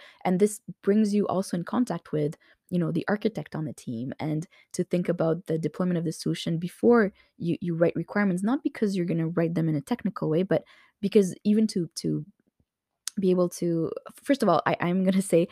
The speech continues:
there is a slight bias in how you split the stories and write them, which makes them,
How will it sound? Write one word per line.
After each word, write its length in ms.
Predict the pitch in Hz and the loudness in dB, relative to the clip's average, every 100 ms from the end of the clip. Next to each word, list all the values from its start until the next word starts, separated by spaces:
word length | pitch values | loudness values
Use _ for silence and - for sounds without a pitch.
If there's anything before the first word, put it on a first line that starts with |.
| - - | -6 0
there 120 | 190 | 4
is 80 | 214 | 4
a 60 | |
slight 300 | 202 208 185 | 4 2 4
bias 280 | 170 170 - | 2 -2 -2
in 100 | - | -6
how 420 | - - 185 185 | -6 -4 0 2
you 260 | 180 185 160 | 0 -2 -4
split 320 | - - 165 | -6 -4 -4
the 80 | 170 | -4
stories 340 | - 143 151 | -4 -2 -2
and 180 | 170 160 | -2 -2
write 240 | 160 156 - | -2 -4 -6
them, 260 | 123 143 - _ _ _ - | -6 -6 -8 _ _ _ 2
which 460 | 170 - - - _ _ | 2 2 -6 -10 _ _
makes 400 | 90 143 170 - | -6 -2 -2 -4
them, 340 | - 165 156 | -4 -2 -4